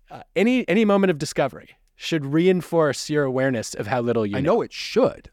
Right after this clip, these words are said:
Speaker 2: I'm
Speaker 1: And
Speaker 2: just, I'm just don't think it very often does.
Speaker 1: Yeah, but I, I think that's,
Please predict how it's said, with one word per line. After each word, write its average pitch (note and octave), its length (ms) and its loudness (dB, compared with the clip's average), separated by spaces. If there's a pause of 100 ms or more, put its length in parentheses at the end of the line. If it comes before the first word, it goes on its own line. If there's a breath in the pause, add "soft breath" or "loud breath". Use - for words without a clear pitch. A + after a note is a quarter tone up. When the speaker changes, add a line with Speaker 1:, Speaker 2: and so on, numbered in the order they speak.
Speaker 2:
I'm A#2+ 80 2
Speaker 1:
And - 80 2
Speaker 2:
just, - 260 -2
I'm D#3 140 0
just E3+ 140 -4
don't D3 140 0
think C#3 160 -2
it B2+ 60 -4
very C#3 180 0
often G2+ 360 -6
does. - 500 -4
Speaker 1:
Yeah, E3 180 6
but C3+ 140 4
I, C#3 200 4
I C#3 140 4
think C#3 220 -2
that's, B2+ 500 -2